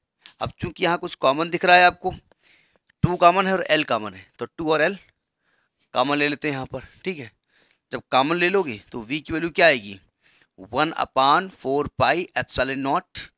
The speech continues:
टू क्यू upon एल, और ये आएगा वन minus वन upon under root five। This option is correct। हो सकता है रूट फ़ाइव एलसीएम लेके भी आपको पूछ सकते हैं,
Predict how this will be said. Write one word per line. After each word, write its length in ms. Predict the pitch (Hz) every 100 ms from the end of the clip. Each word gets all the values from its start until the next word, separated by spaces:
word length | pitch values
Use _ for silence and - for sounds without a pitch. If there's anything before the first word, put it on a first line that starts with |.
| _ _ _ _ _
टू 200 | 127 135 -
क्यू 160 | 170
upon 440 | 151 - 120 120 -
एल, 240 | 131 196 - -
और 60 | -
ये 180 | 123
आएगा 420 | 135 127 135 165 165 _ _ _ _
वन 420 | 95 107 143 143
minus 600 | 123 110 127 170 - - - _ _ _
वन 260 | 110 135 143
upon 380 | 113 110 117 131
under 260 | 104 98
root 180 | 101 143 _ _ _ _
five। 440 | - - _ _ -
This 180 | 147 -
option 300 | 101 - -
is 160 | 104 -
correct। 480 | - - _ _ _ - _ -
हो 60 | 139
सकता 260 | 156 -
है 60 | 165
रूट 220 | 160 139
फ़ाइव 160 | 160 156
एलसीएम 320 | 135 - 160
लेके 220 | 156 156
भी 160 | 151 151
आपको 480 | 123 - - - 175 _ _ _ _ _
पूछ 180 | - 131
सकते 320 | 143 - 156
हैं, 140 | 180